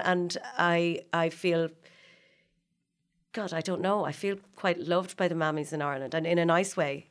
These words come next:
you know, and in a way that's, and I love them back, you know what I mean, in a certain way of, of people here really knowing who you are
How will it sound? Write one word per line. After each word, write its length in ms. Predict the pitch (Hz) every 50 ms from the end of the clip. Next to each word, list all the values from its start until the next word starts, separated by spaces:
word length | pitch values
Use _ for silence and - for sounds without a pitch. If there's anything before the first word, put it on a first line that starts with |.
| _
you 140 | - 180 196
know, 220 | 190 180 165 165
and 160 | - 170 170 165
in 220 | 165 - 170 170
a 40 | 170
way 260 | 170 175 170 170 170
that's, 400 | 160 170 160 - - - - - -
and 140 | 170 160 165
I 80 | 165
love 200 | 165 165 160 143
them 120 | - 147 139
back, 440 | 165 170 180 175 175 - - - - -
you 80 | 196
know 80 | 196 208
what 100 | 208 202
I 40 | 214
mean, 220 | 202 202 180 175
in 140 | 170 170 175
a 40 | 175
certain 360 | 175 - 196 196 196 190 185
way 320 | 180 175 170 165 170 165
of, 380 | - - 156 151 151 - - - - - - - - - - - - - - - - _ _ _ _ - -
of 420 | - 175 170 165 156 - - - - _ _ _ _ _ _ _ _ _ _ _ _ _ _ _ _
people 300 | - - 214 196 202 185
here 380 | 160 147 185 180 175 170 160 156
really 320 | 160 165 180 180 175 175
knowing 300 | 170 175 165 165 165 165
who 120 | 147 160 165
you 180 | 160 156 156
are 340 | 151 156 170 196 226 247 -